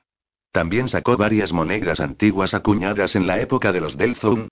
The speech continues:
la antiquísima cabeza de un martillo de herrero y varios artefactos sospechosos y evidentemente antiguos. Todos habían sido adquiridos en diferentes lugares del norte,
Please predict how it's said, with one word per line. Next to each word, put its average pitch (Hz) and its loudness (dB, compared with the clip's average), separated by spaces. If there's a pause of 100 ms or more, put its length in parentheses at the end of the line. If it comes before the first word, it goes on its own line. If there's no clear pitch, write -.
la 87 0
antiquísima 104 -2
cabeza 104 -2
de 85 -4
un 87 -4
martillo 110 0
de 92 0
herrero 101 -2
y 107 -2
varios 107 0
artefactos 98 -2
sospechosos 101 -4
y 98 2
evidentemente 95 0
antiguos. 90 -4 (500)
Todos 117 0
habían 92 -2
sido 101 2
adquiridos 95 -4
en 92 -2
diferentes 98 0
lugares 85 0
del 78 -2
norte, 101 -2